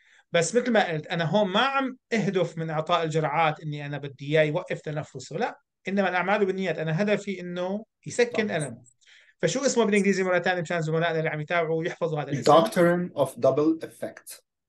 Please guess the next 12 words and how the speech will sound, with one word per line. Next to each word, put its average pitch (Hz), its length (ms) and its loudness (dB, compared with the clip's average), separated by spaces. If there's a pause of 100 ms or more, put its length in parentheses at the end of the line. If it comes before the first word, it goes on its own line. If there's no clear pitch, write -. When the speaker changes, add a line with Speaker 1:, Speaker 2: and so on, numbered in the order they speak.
Speaker 1:
Exactly. 143 460 -8
Do-، 180 400 2 (160)
doctrine 202 360 0
of 160 60 -6
double 165 240 -2
Speaker 2:
لأنه 170 320 -4
Speaker 1:
effect. - 80 -14
التأثير 196 580 -2
Speaker 2:
إذا 202 100 6
أنت 202 80 4
Speaker 1:
المزدوج. 226 220 4
Speaker 2:
عطيته، 185 760 0